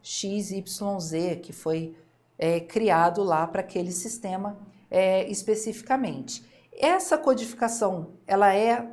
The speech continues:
normalmente, é, criada por códigos alfabéticos, ou seja, que são compostos só por letras,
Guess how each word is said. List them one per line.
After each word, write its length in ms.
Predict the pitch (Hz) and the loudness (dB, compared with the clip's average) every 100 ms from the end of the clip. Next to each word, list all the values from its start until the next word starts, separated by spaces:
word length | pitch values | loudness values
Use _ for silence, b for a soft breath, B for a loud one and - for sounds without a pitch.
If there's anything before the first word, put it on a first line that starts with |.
| 190 | -4
normalmente, 960 | 190 247 254 247 220 208 208 - 180 B B - | 2 4 6 4 4 -2 -6 -10 -12 B B -4
é, 440 | 180 180 175 175 175 | 2 6 6 4 0
criada 800 | - 226 180 170 160 160 143 - - _ _ _ _ _ _ _ _ _ _ _ _ _ _ _ _ _ _ _ | 0 4 6 6 4 2 -2 -6 -20 _ _ _ _ _ _ _ _ _ _ _ _ _ _ _ _ _ _ _
por 300 | - 233 - | 2 2 2
códigos 680 | - 190 165 165 156 160 - - | 4 6 6 2 -4 -8 -8 2
alfabéticos, 1500 | 202 254 269 214 170 147 147 165 - 269 - 320 330 - - _ _ _ _ _ _ | 6 6 6 0 0 -2 -2 -4 -8 -12 -10 -8 -8 -12 -18 _ _ _ _ _ _
ou 80 | 165 | -10
seja, 320 | 160 165 160 | -6 -4 -4
que 100 | 165 | -6
são 220 | - 180 | -4 -2
compostos 640 | 175 196 180 180 175 - 165 | -2 -6 0 0 0 -4 -4
só 180 | 220 233 | -2 0
por 220 | 214 170 | -2 -2
letras, 760 | 156 170 226 - 320 330 - | 0 0 -2 -2 -4 -4 -6